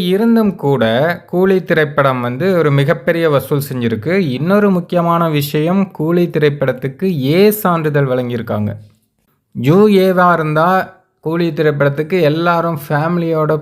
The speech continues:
போய் குவியுவாங்க. ஏன்னா தலைவரோட படம் அப்படிங்கும்போது எல்லாருமே ஃபேமிலியா தான் அதிகமா பார்ப்பாங்க. ஆனா இப்ப வந்து குழந்தைகள்லாம் கூட்டு போறதுக்கு வேற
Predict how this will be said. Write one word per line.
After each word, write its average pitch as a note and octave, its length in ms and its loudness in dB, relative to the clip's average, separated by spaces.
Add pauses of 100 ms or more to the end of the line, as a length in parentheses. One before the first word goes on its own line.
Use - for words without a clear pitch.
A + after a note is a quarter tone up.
போய் C#3+ 300 -2
குவியுவாங்க. C3+ 580 0 (440)
ஏன்னா B2 200 -4
தலைவரோட D3 540 2
படம் D3 240 0
அப்படிங்கும்போது C#3 500 -2
எல்லாருமே D3 380 0
ஃபேமிலியா C#3+ 560 0
தான் C#3+ 140 0
அதிகமா C3 340 -4
பார்ப்பாங்க. A#2+ 440 -6 (640)
ஆனா F#3 160 2
இப்ப F3 260 2
வந்து E3+ 280 0
குழந்தைகள்லாம் D#3 640 -2
கூட்டு C#3+ 240 -4
போறதுக்கு C3+ 520 -2
வேற C3 200 2